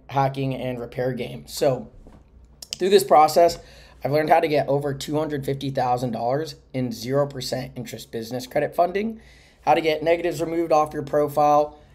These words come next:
get an eight hundred plus credit score, and be able to travel the world absolutely free using credit card points. But the thing is, with credit,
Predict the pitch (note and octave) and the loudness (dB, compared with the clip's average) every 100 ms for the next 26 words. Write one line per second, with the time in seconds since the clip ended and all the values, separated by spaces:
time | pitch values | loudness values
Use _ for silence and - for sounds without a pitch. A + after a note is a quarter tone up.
0 | - C3+ C#3 C3+ C#3 D3 D#3 C#3+ - D3 | -6 0 0 0 -4 -4 -4 -4 -2 -2
1 | - D3+ C#3 - - D3 D3 D3 C#3+ C3 | -2 -4 -4 -6 -2 0 2 2 -2 -6
2 | B2+ C3 C#3 C3+ C#3 C3 C3+ B2 C3 B2 | -4 -2 -4 -2 0 0 -2 -4 -2 -4
3 | - C3 C3+ C#3 C3+ A#2+ A#2 B2+ C3+ D#3+ | -4 -4 -4 -4 -6 -6 -10 -8 -8 -8
4 | - C3 C3 A2+ B2+ A#2+ A2+ B2 - B2 | -10 -6 -4 -4 -6 -8 -6 -8 -4 -8
5 | A2+ A2+ A2+ - - - - - - - | -8 -12 -14 -18 -20 -20 -20 -20 -20 -20
6 | _ D3 D3+ A#2+ - _ - _ _ _ | _ 10 10 8 -6 _ -20 _ _ _
7 | - - - C#3 D#3 D3 F#3+ A3 F3+ B2 | -20 -18 -6 2 2 6 4 4 2 0
8 | F3+ G#3 C3 D3+ D#3+ - C#3+ G#3 A3+ | 0 -2 0 0 0 -4 2 2 0